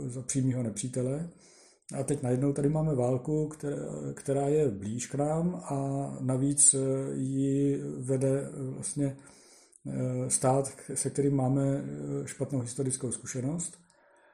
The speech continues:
A najednou ten strach nabývá obrovských rozměrů a, a vidím to prostě ve svém okolí a konec konců i sám na sobě, že si s tím nevím rady.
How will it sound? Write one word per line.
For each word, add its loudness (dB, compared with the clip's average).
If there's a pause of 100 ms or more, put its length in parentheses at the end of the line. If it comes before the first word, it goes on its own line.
(200)
A -2
najednou 0
ten -8
strach -6
nabývá -2
obrovských -2
rozměrů -4 (880)
a, -6 (2000)
a -6
vidím 0
to 2
prostě -2 (800)
ve -4
svém 0
okolí 0
a 0
konec -2
konců -6
i -8
sám -10
na -8
sobě, -6
že -8
si -8
s -12
tím -6
nevím -6
rady. -4